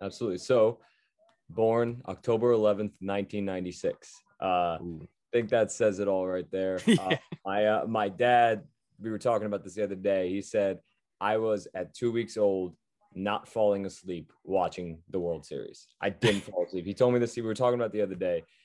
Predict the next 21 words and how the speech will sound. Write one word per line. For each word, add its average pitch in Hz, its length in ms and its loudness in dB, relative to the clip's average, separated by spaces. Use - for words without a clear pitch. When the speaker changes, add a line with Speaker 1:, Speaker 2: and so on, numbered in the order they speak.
Speaker 1:
He 95 100 -8
said, 87 360 -4
"You 107 240 -2
were 131 300 2
up," 101 340 0
and 90 80 -8
he 98 80 -2
remembers 101 460 0
it. 107 180 0
He 95 140 -8
said, 87 240 -6
"You 90 100 -6
didn't 101 240 -2
close 92 240 -4
your 85 160 -2
eyes. 101 400 0
You 90 140 -6
were 87 100 -4
watching 87 560 -4
the 87 80 -8
screen." 117 440 -8